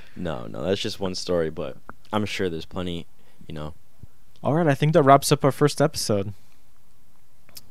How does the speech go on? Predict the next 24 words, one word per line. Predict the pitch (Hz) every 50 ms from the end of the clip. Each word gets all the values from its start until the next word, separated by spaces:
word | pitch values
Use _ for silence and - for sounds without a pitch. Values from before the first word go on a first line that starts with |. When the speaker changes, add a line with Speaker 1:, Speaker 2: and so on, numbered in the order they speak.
| -
Speaker 1:
Yeah, | - 101 107 110 104 92 -
thanks, | - 107 113 113 - - - - - - -
thanks | - 98 104 101
for, | - - 104 101 98
uh, | 98 98 95 95 90
being | 85 95 92 95
with | 98 98 98 -
us, | 104 104 - -
guys. | - 98 107 117 123 123 - - - - - - - - - - - - - - 92
We | 92 95 98 98
hope | 107 101 98 101 101
whether | 92 92 92 95
or | 92 92
not | 95 95 90 -
you | - 90 92
were | 90 92 92 92 90 90 - - - - - - - -
taking | - - 90 - - 87 85
a | 85
car | - - 95 90 90 87
to | 87
work | 85 80 90 92 92 90 - - - - - - - - - - - - - - -
or, | - - 92 85 82 82 82 82 80
you | 85 98 101
know, | 90 82 82 90